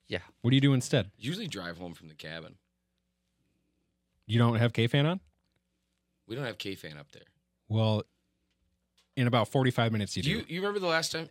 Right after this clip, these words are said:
Speaker 2: About forty-five minutes from your cabin, you have K-Fan.
Speaker 3: Do you know who the weather girl
Speaker 2: This
Speaker 3: is
Speaker 2: is
Speaker 3: up
Speaker 2: not
Speaker 3: there?
Speaker 2: an excuse.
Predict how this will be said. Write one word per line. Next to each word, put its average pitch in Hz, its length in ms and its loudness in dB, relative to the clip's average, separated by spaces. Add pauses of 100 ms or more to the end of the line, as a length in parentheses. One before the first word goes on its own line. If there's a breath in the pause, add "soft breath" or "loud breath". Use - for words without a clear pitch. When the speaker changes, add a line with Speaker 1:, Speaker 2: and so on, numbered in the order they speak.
(160)
Speaker 2:
About 139 220 6
forty-five 175 420 6
minutes 170 160 2
from 156 140 2
your 135 80 2
cabin, 123 260 2
you 104 80 2
have 98 80 -2
K-Fan. 85 360 -8
Speaker 3:
Do 117 100 8
you 123 60 12
know 139 120 10
who 135 80 12
the 120 80 8
weather 95 220 8
girl 101 240 8
Speaker 2:
This - 80 10
Speaker 3:
is 101 60 6
Speaker 2:
is - 40 8
Speaker 3:
up 131 60 8
Speaker 2:
not 143 80 8
Speaker 3:
there? 120 80 8
Speaker 2:
an 123 80 6
excuse. - 480 -4